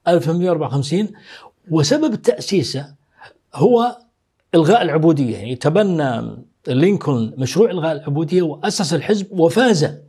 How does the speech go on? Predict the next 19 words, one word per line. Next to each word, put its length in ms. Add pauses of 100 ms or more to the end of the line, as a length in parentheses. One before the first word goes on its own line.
(360)
بهذا 320
المانديت، 480
بهذا 220
الطرح، 280
فاز 240
بهذا 520 (280)
الطرح 340
لأنه 400
كان 180
فيه 280
توجه 460
ليبرالي 600 (380)
عند 260
الأمريكان 520 (340)
ودعموا 640
هذا 320 (320)
الحزب. 320 (680)
فالحزب 480
الجمهوري 720